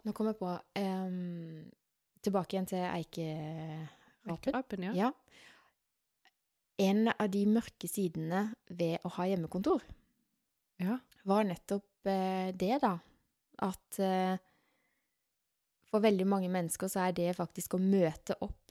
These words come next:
Speaker 1: på en arbeidsplass, møte kollegaer, eh, spise lunsj med de, og altså den der sosiale delen,
Speaker 2: Mm.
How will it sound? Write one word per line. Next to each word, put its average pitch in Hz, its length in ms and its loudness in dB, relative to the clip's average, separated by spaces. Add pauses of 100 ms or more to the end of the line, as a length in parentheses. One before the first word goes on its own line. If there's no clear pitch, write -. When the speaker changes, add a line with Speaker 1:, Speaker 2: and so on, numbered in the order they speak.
(140)
Speaker 1:
på 185 100 -2
en 190 80 0
arbeidsplass, 175 680 -2 (100)
møte 185 680 0
kollegaer, 180 720 0 (320)
eh, 170 380 -6
spise 175 800 -4
lunsj 170 400 -2
med 185 160 -2
de, 202 320 2
og 180 240 -2
altså 180 200 -4
den 175 140 2
der 170 220 -2
sosiale 175 960 -2
delen, 233 440 4
Speaker 2:
Mm. 240 80 -4